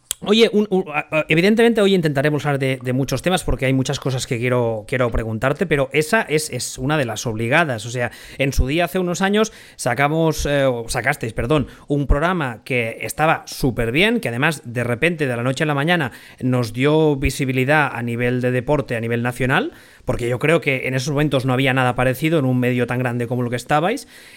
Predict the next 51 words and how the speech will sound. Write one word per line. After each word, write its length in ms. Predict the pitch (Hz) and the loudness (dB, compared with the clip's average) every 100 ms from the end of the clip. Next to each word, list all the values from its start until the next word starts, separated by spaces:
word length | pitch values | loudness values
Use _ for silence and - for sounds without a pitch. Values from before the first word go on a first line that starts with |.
| - | 0
Era 160 | 185 | 2
un 80 | 240 | 4
programa 240 | - 214 175 | 2 0 -4
que 60 | |
estaba 260 | 147 180 160 | -2 0 0
muy 360 | 139 156 220 | 0 4 4
bien 260 | 175 208 233 | 4 2 2
porque 180 | 139 156 | 0 0
era, 200 | 180 175 | 0 -2
era 280 | 143 180 175 | 0 2 2
los 300 | 131 131 131 | -2 -2 -2
formatos 440 | - 120 151 175 - | -2 -2 0 -2 -2
que 80 | |
a 40 | 151 | 0
mí 60 | |
me 80 | 151 | 0
gustan, 360 | 139 214 - 156 | 2 2 2 0
era 100 | 147 | 2
muy 160 | 143 143 | 2 2
cortito, 580 | 139 127 175 160 165 165 - - | 0 0 0 2 2 0 -20 -10
está, 520 | 117 - 151 147 131 | -8 -2 2 2 2
tanto 280 | 135 120 127 | -2 0 2
Dani 220 | 139 165 | 2 2
como 220 | 160 147 135 | 2 0 0
tú 100 | 151 | 0
lo 60 | |
hacíais 440 | 139 147 135 127 - - | 0 0 -2 -2 -12 -20
súper 440 | - - 110 107 | -8 -6 -4 -2
bien, 180 | 151 175 | 0 2
muy 180 | 143 143 | 2 2
didáctico, 720 | 123 147 147 165 147 165 175 - - - - | 4 2 0 -4 2 2 0 -8 -20 -16 -4
eh, 240 | 135 123 | 0 0
para 180 | 131 131 | 0 0
todos 160 | 160 165 | 2 2
los 120 | 147 | 2
públicos, 460 | - 160 160 185 147 | 0 0 0 -2 -2
en 60 | |
el 60 | 131 | -4
sentido 280 | 127 139 156 | -2 2 4
de 100 | 143 | 4
que 80 | 139 | 0
lo 100 | 123 | 2
podía 160 | 139 | 0
escuchar 360 | 151 - 143 147 | 0 -2 0 0
alguien 260 | 143 143 127 | 2 0 0
que 180 | 139 | -2
llevase 400 | 123 127 135 - | -2 -2 -2 0
más 240 | 135 143 135 | -2 -2 -2
en 80 | 135 | -4
este 180 | 123 | -4
deporte 400 | 135 131 139 131 | -2 -2 -2 -4